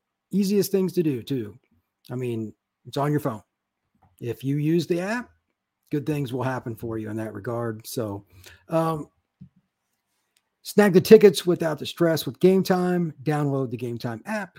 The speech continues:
create an account, and use Locked On College for twenty dollars off your first purchase.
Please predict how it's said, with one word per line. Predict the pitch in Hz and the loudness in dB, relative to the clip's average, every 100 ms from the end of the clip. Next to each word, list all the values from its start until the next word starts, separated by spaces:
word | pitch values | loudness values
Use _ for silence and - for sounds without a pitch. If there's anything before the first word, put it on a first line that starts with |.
| - | -20
create | - 143 123 117 | -8 -4 -4 -4
an | 110 | -8
account, | 120 165 165 - | -4 -2 -2 -6
and | 147 123 | -10 -6
use | 143 208 226 202 - | -4 -2 -2 -2 -8
Locked | 123 123 165 170 | -10 -6 -4 -2
On | 170 156 | -2 -2
College | - 156 156 151 | -4 -4 -2 -4
for | 123 | -6
twenty | - 196 190 | -12 -4 -2
dollars | 175 160 156 143 | 0 -2 -2 -4
off | 143 143 | -4 -6
your | 127 117 | -10 -10
first | - 143 139 - _ _ _ - | -6 -4 -6 -12 _ _ _ -2
purchase. | 165 147 - - | 0 0 -4 -16